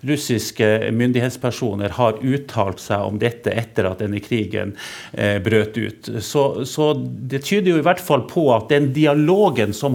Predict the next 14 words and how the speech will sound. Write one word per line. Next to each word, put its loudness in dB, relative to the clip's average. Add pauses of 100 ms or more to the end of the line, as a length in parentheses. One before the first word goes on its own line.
har 0
vært -2 (560)
mellom, 2
eh, 0
politikere 0
og, 0
eh, -4
po-, -12
og -2
andre 2
i 2
Nord-Norge 2
og 0
Finnmark 0